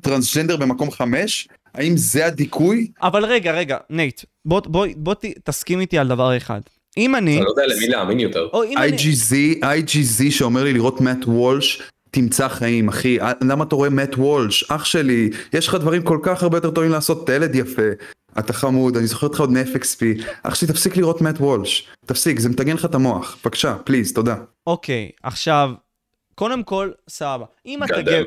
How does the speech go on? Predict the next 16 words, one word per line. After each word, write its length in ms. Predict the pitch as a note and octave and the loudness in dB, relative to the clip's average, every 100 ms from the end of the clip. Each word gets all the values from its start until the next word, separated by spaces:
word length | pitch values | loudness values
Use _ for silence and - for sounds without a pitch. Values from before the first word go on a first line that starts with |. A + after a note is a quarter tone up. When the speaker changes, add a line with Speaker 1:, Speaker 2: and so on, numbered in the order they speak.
| - | -4
Speaker 2:
אם 140 | A#3 | -8
אתה 140 | B3+ G3 | -6 -6
זכר 420 | D3 D#3+ C3+ G#2+ | -6 -2 -2 -2
שהופך 1000 | - - B2+ B2 - _ C3 - G#3 G3 - | -10 -10 -10 -10 -16 _ -18 -8 -6 -6 -8
כביכול 580 | D#3 C#3+ B2+ E3+ D3+ C3 | -6 -6 -4 0 0 -2
לאישה, 460 | A#2+ A2+ - D3+ A2 | -6 -6 -6 -6 -6
סבבה? 500 | - A2+ A2 B2 F#3+ - _ _ _ - | -10 -8 -6 -8 -12 -18 _ _ _ -14
אה, 600 | C#3 C3+ C3+ C3 C3 B2+ B2 B2 _ _ _ _ _ | -10 -8 -8 -8 -8 -10 -12 -16 _ _ _ _ _
מ-, 320 | D#3+ D3 E3+ | -18 -14 -10
מוזר 260 | F3 D#3 G#3 | -6 -2 -2
לי 100 | G#3+ | -2
לבוא 140 | E3+ F3 | -4 -6
ולהשתמש 420 | E3 - C#3+ C#3 | -8 -8 -10 -10
בדברים 360 | B2 A#2+ A#2+ A#2+ | -12 -12 -14 -14
כאלה, 280 | A2+ A2 | -14 -14
אבל 160 | A2+ | -14